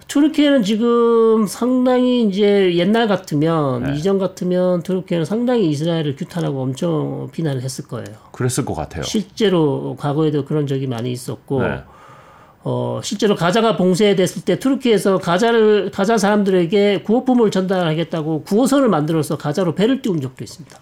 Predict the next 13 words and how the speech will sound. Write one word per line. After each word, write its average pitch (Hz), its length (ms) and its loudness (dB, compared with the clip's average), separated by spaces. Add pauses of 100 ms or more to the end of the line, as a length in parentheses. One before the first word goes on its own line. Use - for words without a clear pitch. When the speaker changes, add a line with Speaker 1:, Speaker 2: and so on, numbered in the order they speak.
(100)
Speaker 2:
그거 156 460 0 (380)
뭐 110 320 -4 (220)
피랍되고 175 480 0
그러지 196 220 0
Speaker 1:
예, 208 160 4
Speaker 2:
않았었나요? 202 200 2
Speaker 1:
난리 214 120 2
났죠. 175 320 0
이스라엘이 196 440 2
Speaker 2:
네. 170 120 2
Speaker 1:
납포하면서, 175 840 2
Speaker 2:
네. 175 220 0
Speaker 1:
어, 156 340 -2